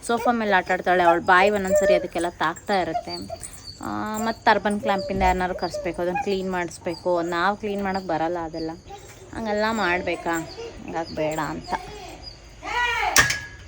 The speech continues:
ಏನ್ ಮಾಡ್ತಿದ್ಯಾ ಪಪ್ಪು? ತೆಚ್ಕೊಂಡ್ಲಿ, ಸುಮ್ನಿರು. ಕೈ ಸುಮ್ನೆ ಇರೋಲ್ಲ ಅಂತೀಯಲ್ಲ ಹಂಗೆ ನೀನು ಒಂದ್ ಕಡೆ.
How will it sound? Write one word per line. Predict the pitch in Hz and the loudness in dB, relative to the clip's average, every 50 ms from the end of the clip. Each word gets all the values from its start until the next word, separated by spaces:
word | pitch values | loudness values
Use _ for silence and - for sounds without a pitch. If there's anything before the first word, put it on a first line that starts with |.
| - - - - - - - - - - - - 269 - 294 302 349 415 440 427 427 - - - - - - - - - - - - - - - - - - - - - - - | -18 -18 -18 -20 -20 -20 -20 -20 -20 -20 -18 -14 -12 -8 -6 -4 -2 0 0 2 2 0 0 -4 -6 -10 -14 -16 -18 -12 -8 -8 -8 -8 -10 -14 -16 -18 -18 -18 -18 -12 -2 6
ಏನ್ | 226 247 269 302 339 381 427 | 8 10 12 12 10 10 10
ಮಾಡ್ತಿದ್ಯಾ | 440 392 359 359 339 - 349 294 320 311 - | 8 8 8 8 6 2 4 8 8 8 8
ಪಪ್ಪು? | 302 269 247 - - 285 311 359 415 427 381 339 349 392 415 415 427 427 427 415 427 427 427 392 392 415 415 415 392 403 370 339 320 - - - - - - - | 8 4 2 2 4 6 8 8 8 8 6 4 2 -2 -6 -8 -8 -10 -10 -10 -10 -8 -8 -8 -8 -8 -8 -8 -8 -8 -8 -8 -10 -10 -12 -14 -18 -18 2 4
ತೆಚ್ಕೊಂಡ್ಲಿ, | 269 262 262 - - 370 381 381 359 349 370 | 6 6 6 4 4 4 4 6 6 4 4
ಸುಮ್ನಿರು. | 359 359 311 285 285 285 277 247 214 170 - - - - - - - - - - - - - - - - - - - - | 4 4 4 4 6 6 6 6 4 2 -2 -8 -20 -20 -20 -20 -20 -20 -20 -20 -20 -20 -14 -12 -12 -10 -10 -6 4 8
ಕೈ | 269 262 277 262 220 - - - - - - - - 403 403 403 392 381 381 - - - - - - - - - - - - - - | 10 10 10 10 8 4 0 -6 -20 -20 -20 -20 -18 -18 -14 -12 -10 -10 -10 -12 -14 -18 -18 -18 -18 -18 -16 -18 -16 -8 -6 2 6
ಸುಮ್ನೆ | - 427 381 349 349 370 415 466 453 415 339 | 10 10 12 12 12 10 10 10 10 10 12
ಇರೋಲ್ಲ | 294 302 311 330 339 330 | 12 12 12 12 12 12
ಅಂತೀಯಲ್ಲ | 311 285 277 262 - 302 277 269 240 220 | 12 10 10 10 10 12 12 12 12 10
ಹಂಗೆ | 214 214 233 247 | 8 8 8 8
ನೀನು | 240 233 208 190 185 190 220 254 262 254 | 8 8 8 6 4 6 8 10 10 10
ಒಂದ್ | 226 214 220 208 | 10 8 6 4
ಕಡೆ. | - 220 208 220 202 185 | 4 6 6 8 6 6